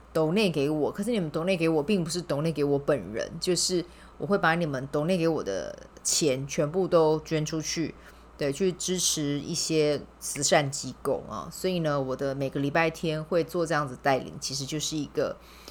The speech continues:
感恩啦，感谢昆达里尼帮我打开了我的能量，打开了我的视野，打开了我的心胸，打开了我的世界。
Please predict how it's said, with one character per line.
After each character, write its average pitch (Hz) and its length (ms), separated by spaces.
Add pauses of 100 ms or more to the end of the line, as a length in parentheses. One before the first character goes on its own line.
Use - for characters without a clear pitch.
(880)
感 143 200
恩 160 220
啦， 143 140
感 143 180
谢 180 120
昆 180 160
达 151 160
里 147 100
尼 139 160
帮 151 260
我 127 200
打 - 160
开 - 260
了 151 160
我 127 160
的 92 280
能 135 220
量， 143 380
打 127 140
开 160 180
了 165 100
我 135 140
的 147 100
视 156 280
野， 117 180
打 143 180
开 160 200
了 160 80
我 123 80
的 143 80
心 151 200
胸， 147 200
打 113 120
开 143 160
了 135 80
我 - 80
的 - 80
世 - 240
界。 143 280